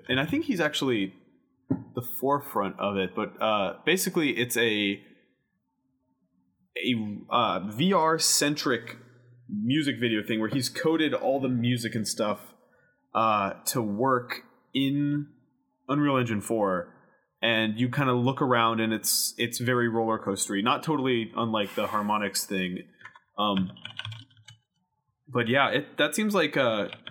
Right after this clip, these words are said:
kind of a cool thing. They, they're really careful to, uh, to explain in the Kickstarter that, like, you don't need a headset to do it, but it's like, um, you can play it on a monitor, obviously,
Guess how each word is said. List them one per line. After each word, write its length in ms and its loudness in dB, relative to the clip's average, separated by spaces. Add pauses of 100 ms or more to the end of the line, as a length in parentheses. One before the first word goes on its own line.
(140)
kind 240 -2
of 80 -2
a 80 0
cool 360 -4
thing. 180 0
They, 180 4
they're 160 4
really 500 2
careful 420 0
to, 220 0
uh, 280 0 (1040)
to 80 0
explain 680 2 (160)
in 160 0
the 100 0
Kickstarter 560 0
that, 160 0
like, 240 0
you 80 0
don't 320 -2
need 460 -2 (160)
a 80 -2
headset 360 0
to 80 -4
do 180 0
it, 220 -2
but 120 -2
it's 140 -6
like, 340 -2 (520)
um, 520 -2 (420)
you 120 -4
can 100 0
play 120 2
it 60 2
on 100 0
a 40 -2
monitor, 500 -2
obviously, 480 -2